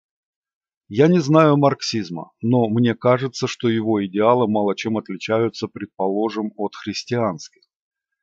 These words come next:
И если христианство не изменило мир к лучшему за два тысячелетия, то у нас было только семьдесят лет. Может быть, я не права,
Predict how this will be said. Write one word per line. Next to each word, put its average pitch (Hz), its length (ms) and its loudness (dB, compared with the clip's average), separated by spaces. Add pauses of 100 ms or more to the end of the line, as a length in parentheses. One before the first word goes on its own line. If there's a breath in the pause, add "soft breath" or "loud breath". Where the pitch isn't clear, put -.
И 113 80 -8
если 151 320 2
христианство 123 720 0
не 120 180 4
изменило 135 460 2
мир 139 240 2
к - 100 -10
лучшему 131 480 0
за 113 140 0
два 117 240 0
тысячелетия, 104 800 -6 (480)
то 123 120 2
у 117 80 4
нас 131 260 4
было 139 260 2
только 120 400 0
семьдесят 104 720 -6
лет. 85 180 -12 (1000)
Может 151 320 4
быть, 147 220 -2
я 139 200 4
не 123 160 4
права, 127 540 2